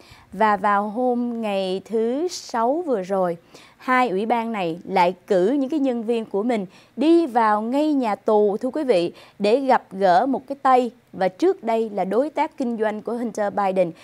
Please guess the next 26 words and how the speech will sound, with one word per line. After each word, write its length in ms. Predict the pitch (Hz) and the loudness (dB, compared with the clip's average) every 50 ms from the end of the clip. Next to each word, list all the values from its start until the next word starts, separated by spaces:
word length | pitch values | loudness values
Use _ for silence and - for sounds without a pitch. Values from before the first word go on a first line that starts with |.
| - - _ | -20 -10 _
có 80 | - 294 | -4 -2
tên 220 | 285 262 240 233 | -2 -2 -2 -2
là 100 | 214 190 180 - | -2 -2 -2 0
Jason 460 | - 233 233 226 233 - 226 220 214 196 190 | 2 2 2 2 2 -2 -4 -4 -4 -6 -2
Galanis, 440 | - 226 214 220 208 214 254 339 370 - - - - - - _ | 0 0 0 0 0 0 -2 -2 -2 -4 -12 -20 -20 -20 -20 _
đang 260 | - 214 233 226 220 - | 0 0 0 0 0 -2
ở 160 | - 185 220 | -2 -2 -2
trong 280 | 220 247 226 220 214 | -2 -4 -4 -4 -4
nhà 120 | 208 190 180 | -6 -6 -6
tù 260 | - - 190 175 170 | -6 -4 -6 -4 -4
liên 260 | 196 208 208 208 196 | -4 -6 -8 -6 -4
bang 260 | 208 208 208 202 196 | -4 -4 -4 -4 -6
mười 120 | 180 175 165 | -6 -6 -4
bốn 280 | 175 180 202 247 285 | -2 -2 -2 -2 -2
năm 140 | 285 247 214 180 - _ - _ _ - | -2 -4 -4 -6 -12 _ -20 _ _ -2
vì 260 | 190 220 226 214 202 | 2 2 2 2 2
có 200 | 196 - 226 262 | -2 -4 -4 -2
những 200 | 302 285 269 - | -2 -2 -4 -4
cái 100 | - 285 | -6 -6
vụ 280 | 240 196 196 180 170 185 | -6 -2 -2 -2 0 0
là 120 | 190 175 | 0 -2
lừa 300 | 180 180 175 180 180 175 | -2 -2 -2 0 0 0
đảo 340 | 170 170 160 156 165 - 262 | 0 0 -2 -2 -2 -4 -4
cộng 240 | - 202 156 151 185 | -4 -6 -6 -6 -4
đồng, 360 | 190 185 180 175 170 170 170 | -4 -4 -4 -4 -6 -8 -8
ờ, 420 | 170 170 170 170 170 170 170 170 | -8 -6 -4 -4 -4 -4 -4 -6